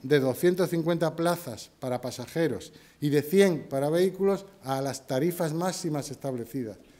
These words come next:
en el contrato, que, como digo, no han supuesto una mejora. Pero es que a partir de esos mínimos, que, como digo, los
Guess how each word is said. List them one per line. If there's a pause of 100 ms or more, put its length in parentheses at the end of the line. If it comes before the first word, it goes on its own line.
(160)
en
el
contrato,
que,
como
digo,
no
han
supuesto
una
mejora. (560)
Pero
es
que
a
partir
de
esos
mínimos, (640)
que,
como
digo,
los